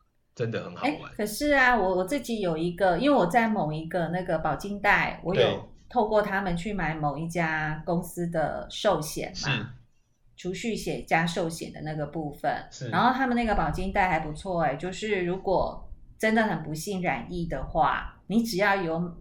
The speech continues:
Speaker 2: 有在他们那一边承做任何的寿险的部分，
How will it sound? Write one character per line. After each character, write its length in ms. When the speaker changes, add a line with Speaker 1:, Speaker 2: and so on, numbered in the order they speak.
Speaker 2:
有 160
在 120
他 160
们 180
那 160
一 60
边 500
承 240
做 180
任 260
何 200
的 320
寿 280
险 280
的 100
部 240
分， 380